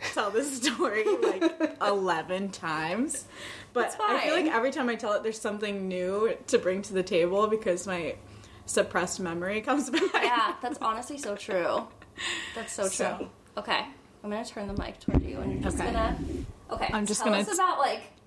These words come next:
Speaker 2: who this guy was, how you met, like, the full, you know, give us the full picture so the people listening can fully grasp, like, you know,
Speaker 1: Okay.
Speaker 2: picture it.
Speaker 1: Perfect. So, rewind to sophomore year of college.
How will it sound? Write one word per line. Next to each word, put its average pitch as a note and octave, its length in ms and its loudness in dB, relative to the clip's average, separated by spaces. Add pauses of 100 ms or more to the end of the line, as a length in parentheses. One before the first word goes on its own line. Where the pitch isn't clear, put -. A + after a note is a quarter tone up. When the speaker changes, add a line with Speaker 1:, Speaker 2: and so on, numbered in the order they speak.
(320)
Speaker 2:
who A3+ 140 -2
this E4 220 -2
guy G#4 320 4
was, F4 540 2
how G#3 200 2
you D4+ 260 4
met, A3+ 420 2
like, B3 160 -4
the B3 80 0
full, C#4 680 4
you B3+ 80 -2
know, A#3 120 0
give B3 140 0
us C#4+ 80 0
the D4 120 0
full A#3+ 240 2
picture G#3 320 -4
so G3+ 120 -8
the G3 80 -2
people G3+ 300 -4
listening F#3+ 380 2
can F#3+ 120 -6
fully F3+ 340 -2
grasp, F3+ 520 2
like, - 280 -4 (220)
you C4 120 -6
know, B3+ 320 2
Speaker 1:
Okay. G#3 340 2
Speaker 2:
picture - 300 -6
it. - 140 -8 (520)
Speaker 1:
Perfect. - 560 0 (480)
So, A#3 520 2 (1300)
rewind B3+ 640 4
to G#3+ 100 -8
sophomore G#3 560 0
year F3+ 420 0
of F#3 220 -10
college. - 760 0